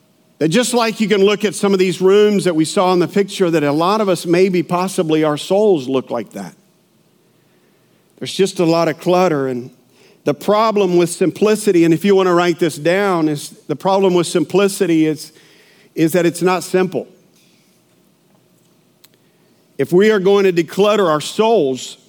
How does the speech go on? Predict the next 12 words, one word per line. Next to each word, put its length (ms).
we're 100
gonna 220
have 320
to 80
make 380
hard, 460
deliberate 420
decisions 760
to 100
let 220
it 100
go. 240